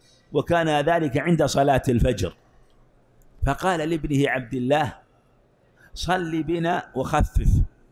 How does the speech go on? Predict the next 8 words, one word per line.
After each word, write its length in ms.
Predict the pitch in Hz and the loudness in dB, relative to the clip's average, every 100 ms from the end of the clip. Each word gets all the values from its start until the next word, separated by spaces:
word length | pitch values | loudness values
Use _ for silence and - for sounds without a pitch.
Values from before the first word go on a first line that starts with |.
| _ _ _ 113 | _ _ _ -10
أحس 360 | 123 156 - | -6 -6 -4
بشدة 600 | 127 123 117 147 110 107 | -4 -2 -2 -4 -2 -4
رحمه 360 | 104 95 107 95 | -4 -6 -6 -6
الله، 360 | 98 98 87 - - _ _ _ _ _ _ _ _ _ _ _ _ _ _ _ _ - | -8 -8 -12 -14 -20 _ _ _ _ _ _ _ _ _ _ _ _ _ _ _ _ 0
فلما 380 | 170 196 170 156 | 0 0 0 0
صلى 380 | 170 160 139 | 0 0 2
الفجر 480 | 135 120 151 135 131 - - - - - _ - _ - - - - - - - - - | 2 2 2 0 -2 -6 -20 -20 -20 -20 _ -20 _ -20 -20 -20 -20 -20 -20 -20 -20 -2
وجلس، 560 | 127 131 160 143 123 | 0 2 2 2 2